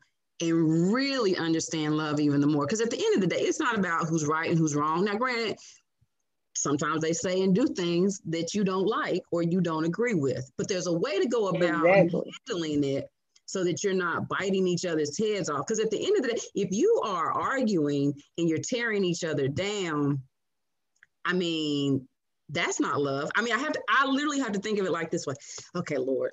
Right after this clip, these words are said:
Speaker 1: listen, <laughs> I know you don't want me to do A, B, and C. So I'm gonna need you to really help me in this situation.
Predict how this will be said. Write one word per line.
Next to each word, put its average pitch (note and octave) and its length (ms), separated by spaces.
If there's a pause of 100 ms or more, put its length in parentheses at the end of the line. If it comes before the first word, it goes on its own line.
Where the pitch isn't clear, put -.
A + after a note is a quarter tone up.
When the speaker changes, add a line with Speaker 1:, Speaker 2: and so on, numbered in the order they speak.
Speaker 1:
listen, E3+ 460
<laughs> - 420
I D#3+ 60
know G#3+ 220
you A3+ 180
don't F#3 260
want E3+ 120
me F3 100
to E3 120
do D#3 200
A, F3 220
B, F3 240
and E3 120
C. D3+ 340
So D3+ 120
I'm A#3 100
gonna A3+ 120
need G3+ 260
you G3+ 100
to E3 100
really A#3+ 340
help A#3 260
me D#3+ 160
in D#3+ 80
this D#3+ 200
situation. D#3 680